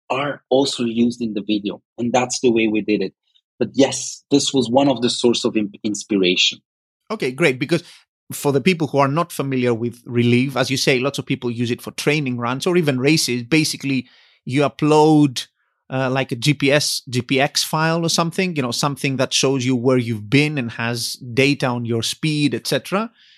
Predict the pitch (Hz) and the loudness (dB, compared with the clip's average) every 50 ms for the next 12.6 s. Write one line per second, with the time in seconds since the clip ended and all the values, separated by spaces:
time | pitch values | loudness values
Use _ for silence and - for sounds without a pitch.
0 | _ _ _ _ _ 156 160 156 143 165 160 160 156 156 139 120 147 151 147 135 | _ _ _ _ _ 0 0 4 4 4 4 4 2 0 0 2 2 2 2 2
1 | - - - - - - _ _ _ _ _ _ _ - - - - 196 160 - | 0 -2 -4 -6 -12 -14 _ _ _ _ _ _ _ -2 0 2 2 2 2 4
2 | 170 160 156 143 - - 156 151 143 127 127 113 127 131 - - - 139 135 131 | 2 2 2 2 2 2 4 4 4 2 0 -2 -4 -6 -6 -6 -6 -4 -4 -2
3 | 127 143 185 185 143 147 165 - - - _ _ _ _ _ _ _ _ _ _ | 0 2 4 4 4 2 0 -4 -12 -20 _ _ _ _ _ _ _ _ _ _
4 | _ 113 113 - 156 143 131 123 131 113 120 120 113 101 - 120 110 107 107 113 | _ -10 -6 -2 -2 -2 0 0 -2 0 0 -2 -2 -2 -2 -2 -2 -2 -2 -2
5 | 120 117 117 107 - - 127 139 147 151 139 151 - - - 156 143 139 135 - | -2 -2 -2 -4 -4 -4 -2 0 0 2 0 -2 -4 -2 0 0 0 0 -2 -4
6 | 127 - - 143 135 - - 131 123 127 120 - - 131 120 117 113 110 107 107 | -6 -2 -2 -2 -2 -2 -6 -4 -4 -4 -6 -4 -2 0 0 0 -2 -4 -6 -8
7 | 104 - - 127 123 117 117 117 123 123 117 165 180 196 156 143 139 135 143 151 | -10 -8 -6 -4 -4 -4 -4 -4 -6 -2 0 0 0 0 0 0 2 2 2 2
8 | 165 156 147 147 147 131 123 117 143 143 143 - 143 135 - 143 143 139 - - | 2 2 2 2 0 -2 2 0 0 2 2 -2 -4 -6 -4 -4 -4 -4 -2 0
9 | 127 135 170 160 - - - 151 147 151 143 - - 143 139 131 123 117 113 - | 2 2 2 2 0 -4 -2 0 0 2 0 0 0 0 0 0 0 -2 -4 -6
10 | - - - - - 139 135 135 127 117 127 123 117 131 135 135 135 131 131 123 | -8 -10 -8 -2 2 2 2 2 0 0 -2 0 2 2 2 2 2 2 0 -2
11 | 117 - - - 127 123 120 110 104 - - 151 147 - - 127 120 113 107 104 | -4 -8 -10 -8 -6 -6 -6 -4 -2 -2 -2 -2 -2 -2 -4 -4 -2 -4 -4 -6
12 | - - 123 101 104 123 160 208 254 254 247 - | -6 -8 -8 -6 -4 0 2 2 2 2 -2 -4